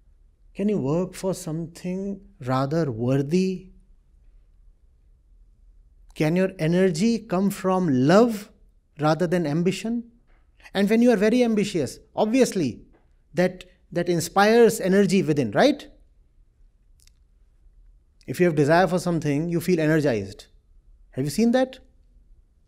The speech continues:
And when you are ambitious, you feel all the more energized. It's just that all that energy is very cyclical. One moment you feel motivated, the other moment you feel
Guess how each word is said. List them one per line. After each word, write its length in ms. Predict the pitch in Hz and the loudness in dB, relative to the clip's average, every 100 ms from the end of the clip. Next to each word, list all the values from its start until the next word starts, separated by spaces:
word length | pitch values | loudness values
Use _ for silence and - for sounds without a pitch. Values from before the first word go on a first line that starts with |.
| _ _ _ _ _ _ _ _ | _ _ _ _ _ _ _ _
And 140 | 156 | 0
when 120 | 165 202 | 2 4
you 100 | 220 | 6
are 60 | |
ambitious, 480 | 208 202 220 269 247 | 6 4 4 2 2
you 80 | 233 | 2
feel 200 | 233 214 | 4 8
all 160 | 214 | 8
the 100 | 233 | 8
more 160 | 220 208 | 6 4
energized. 540 | 185 156 143 117 - - | 4 0 0 -2 -4 -2
It's 160 | 196 | 4
just 200 | 254 180 | 4 6
that 420 | 247 220 - - _ _ _ _ _ _ _ _ _ _ _ _ _ _ _ | 4 4 -2 -20 _ _ _ _ _ _ _ _ _ _ _ _ _ _ _
all 240 | 165 190 | 0 2
that 180 | 214 196 | 4 2
energy 320 | 202 208 196 | 2 2 2
is 100 | 208 | 0
very 160 | 190 202 | 2 0
cyclical. 540 | 196 175 180 156 110 - _ _ _ _ _ _ _ _ _ _ - _ _ _ _ _ _ _ | 0 -2 -2 -4 -8 -10 _ _ _ _ _ _ _ _ _ _ -20 _ _ _ _ _ _ _
One 240 | 143 233 | 4 6
moment 360 | 233 240 247 240 | 6 8 6 6
you 80 | 240 | 0
feel 260 | 240 220 | 2 0
motivated, 720 | 190 208 233 247 247 262 262 190 | 2 2 2 2 2 0 -2 2
the 120 | 208 | 2
other 160 | 214 | 4
moment 320 | 220 220 233 240 | 2 2 2 2
you 80 | |
feel 320 | 226 262 294 | 0 2 0